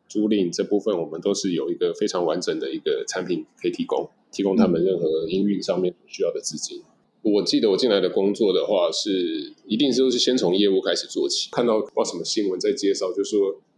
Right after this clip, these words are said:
Speaker 1: 十个老板有九个是业务出身。如果我妈说：“诶，妈，我要去做业务，我要去做销售。”但是我妈第一句话就说：“你卖公啊。”她就直接说：
Speaker 2: 怎么会？
Speaker 1: 你，你别傻。E-，even 到现在了，其实我都自认我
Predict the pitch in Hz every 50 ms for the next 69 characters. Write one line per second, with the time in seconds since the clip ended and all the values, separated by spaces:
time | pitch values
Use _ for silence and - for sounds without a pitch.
0 | _ _ _ _ _ _ _ - - - 113 107 113 107 101 101 90 101 101 104
1 | 95 92 90 92 92 - - 90 87 90 90 - - 107 101 98 101 98 98 92
2 | - - 101 95 - 92 90 - 120 120 139 113 107 107 113 117 123 117 110 110
3 | 107 92 90 95 95 92 - 104 95 101 101 95 92 95 92 90 90 85 80 -
4 | - 90 92 92 85 - 82 82 85 - - 78 76 - - _ _ _ _ _
5 | _ _ _ _ _ _ _ - 127 117 127 120 113 101 - 95 107 104 107 113
6 | 113 113 117 117 - - _ - 113 113 117 117 107 104 104 98 104 101 101 101
7 | 104 - - - _ _ _ _ 113 117 117 120 110 101 101 92 85 87 87 85
8 | 82 - - - - - 269 131 285 269 240 277 294 - 359 381 403 - 381 349
9 | 247 233 - - - _ 120 113 117 120 127 139 - 117 - - - 120 - -
10 | _ _ _ _ _ - 165 160 - 185 175 135 104 113 139 131 120 - - 151
11 | 113 104 127 104 90 82 - - - 127 123 - 120 95 - 110 120 117 - -
12 | 127 123 123 110 90 85 78 -